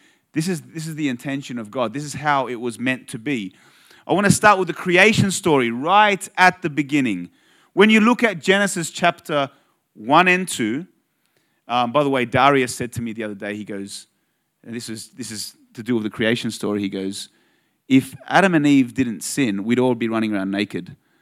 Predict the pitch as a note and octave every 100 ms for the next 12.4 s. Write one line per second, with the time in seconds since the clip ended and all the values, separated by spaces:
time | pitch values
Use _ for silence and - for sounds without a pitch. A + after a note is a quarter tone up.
0 | _ _ _ - A#2+ A2 A2 G2+ G2+ _
1 | _ _ _ _ _ _ _ _ _ _
2 | _ _ B2+ E3+ G3+ D3 D#3 B2 C3 F3
3 | F#3 D3 C#3 - C#3+ C#3 B2 A#2 A2+ F#2
4 | _ _ _ _ C3 A2 E2+ G#2+ G#2 G2+
5 | _ _ _ _ B2 C3+ E3 B2 A2 -
6 | B2+ E3 - C3+ - - C#3+ - C3+ -
7 | A2+ G#2+ G2+ A2+ - C#3 B2+ A#2 - A#2
8 | G2+ - _ _ _ _ - C3 A#2 _
9 | _ _ B2 F3+ E3 G3 - - D3+ D#3
10 | C#3+ C3 B2+ A#2+ A#2+ - A2 B2+ B2+ D3
11 | D3 B2+ A#2+ A#2 A#2 A2+ - A2+ B2+ D#3
12 | D3+ C3 A2+